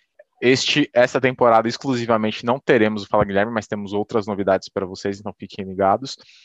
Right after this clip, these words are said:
Mas, Gui, como já faz um tempo da sua última entrevista aqui, inclusive você nem pediu a música, né? Na época acho que nem tinha a música. Eu vou falar que não tinha, tá? Só pra não ficar feio aqui. É...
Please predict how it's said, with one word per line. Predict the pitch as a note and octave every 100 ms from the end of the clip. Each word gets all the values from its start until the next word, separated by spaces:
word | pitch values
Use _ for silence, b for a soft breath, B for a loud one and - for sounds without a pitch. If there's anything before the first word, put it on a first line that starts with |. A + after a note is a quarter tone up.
| B B
Mas, | - D#3 D#3+
Gui, | G#3
como | - G#3+ A3
já | G#3+
faz | - G3+
um | F3+ D3
tempo | - D3 D3+ C#3
da | A#2
sua | - C3
última | A#2 A#2 C#3 A#2+ G#2+
entrevista | G#2+ A#2+ G#2+ G#2+ G#2+ -
aqui, | G2+ D3+ D3 B B
inclusive | - B2+ A#2+ B2+
você | - B2
nem | B2 D#3
pediu | D#3 B2 B2+
a | A2+
música, | G#2+ A#2+ D#3+ - G#2+
né? | B2
Na | A2+
época | G#2+ -
acho | A2 -
que |
nem | A2+ C3
tinha | - - B2 C#3+
a | G#2
música. | G2 G#2+ C#3 -
Eu | G#2+
vou | -
falar | D3
que | -
não | E3 G3
tinha, | - B2
tá? | - B2+ C3+ B B
Só | - A#2+
pra | B2
não | B2+
ficar | - D3
feio | C#3 C3 A2+ A2+
aqui. | - G2+ - B B B -
É... | A#2 A2+ A2+ A2+ A2+ A2 A2 G#2+